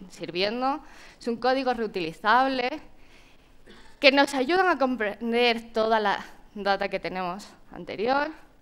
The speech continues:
Y con este también os voy a enseñar. Este es de una de las chicas del anteriores también.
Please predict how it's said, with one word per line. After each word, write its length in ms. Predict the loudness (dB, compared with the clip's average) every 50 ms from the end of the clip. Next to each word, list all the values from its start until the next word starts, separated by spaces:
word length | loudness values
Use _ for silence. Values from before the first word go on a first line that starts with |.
| -20 -20 -20 -20 -20 -20 -20 -20 -20 _ -20 -20 -20 -20 -20 -20 -20 -20 -20 -20 -20 -20 -16 -14 -10
Y 260 | -6 -6 -6 -6 -8 -12 -20 -20 -20 -20 -12 -10
con 200 | -8 -6 -6 -8
este 200 | -8 -8 -6 -6
también 600 | -4 -6 -6 -4 -4 -2 -2 -2 -2 -6 -8 -12 -16 -16
os 140 | -14 -14 -10
voy 120 | -8 -8 -6
a 60 | -6
enseñar. 440 | -8 -10 -12 -10 -10 -8 -8 -10 -12 -14 -20 -20 -20 -20 -20 -20 -20 -20 -20 -20 -20 -20 -20 -20 -20 _ -20 -20 -20 -20 -20 -20 -20 -20 -20 -20 -18 -14
Este 260 | -14 -12 -4 0 0
es 180 | 0 0 0 0
de 720 | 2 2 2 2 2 0 0 -2 -2 -2 -2 -2 -4 -6 -10 -16 -20 -20 -20 -20 -20 -20 -20 -20 -20 -20 -20 -20 -16 -10
una 180 | -8 -6 -4 -2
de 100 | 0 0
las 200 | 0 0 0 -4
chicas 340 | -12 -6 -2 -2 -2 -2 -2
del 540 | -2 -2 -2 -2 -4 -8 -12 -16 -18 -18 -18 -20 -20 -20 -20 -20 -20 -20 -20 -20 -20 -20 -20 -20 -20 -20 -20 -20 -20 _ -10
anteriores 640 | -8 -6 -4 -2 -2 -2 -2 -2 -4 -4 -6 -8
también. 440 | -8 -8 -6 -6 -6 -8 -8 -10 -14